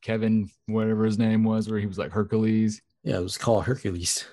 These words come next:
Speaker 1: Yeah, those shows weren't
Speaker 2: <laughs>
Speaker 1: actually owned by any one network. They were just, like, these random, like, soap opera-y type nighttime shows that would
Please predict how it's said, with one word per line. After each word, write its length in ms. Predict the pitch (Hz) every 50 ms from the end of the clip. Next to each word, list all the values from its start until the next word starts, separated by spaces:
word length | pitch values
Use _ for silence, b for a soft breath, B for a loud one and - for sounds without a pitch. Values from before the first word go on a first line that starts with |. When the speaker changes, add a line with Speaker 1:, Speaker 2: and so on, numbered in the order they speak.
| - _ -
Speaker 1:
Yeah, 220 | 143 170 160 123
those 180 | 127 156 165 156
shows 340 | - - 202 196 196 156
weren't 180 | 151 175 165 -
Speaker 2:
<laughs> 80 | 156 175
Speaker 1:
actually 260 | 165 - - 160 -
owned 240 | - 160 165 156 147
by 120 | 147 135
any 280 | - 160 175 175 165 156
one 240 | 147 147 147 135
network. 340 | 139 151 147 98 113 110 117
They 80 | 131 143
were 80 | 156
just, 160 | 151 143 131 131
like, 120 | 127 127
these 160 | 123 120 113 110
random, 460 | 110 123 127 135 147 151 143 135 127
like, 220 | 117 110 107 -
soap 360 | - - - 147 147 147 135
opera-y 640 | 143 131 131 127 - 131 127 123 123 123 123 120 110
type 220 | - 123 117 104 98
nighttime 460 | 113 123 131 - - - 127 117 110
shows 340 | 107 - 127 120 113 110 110
that 100 | 104 98
would 160 | 98 98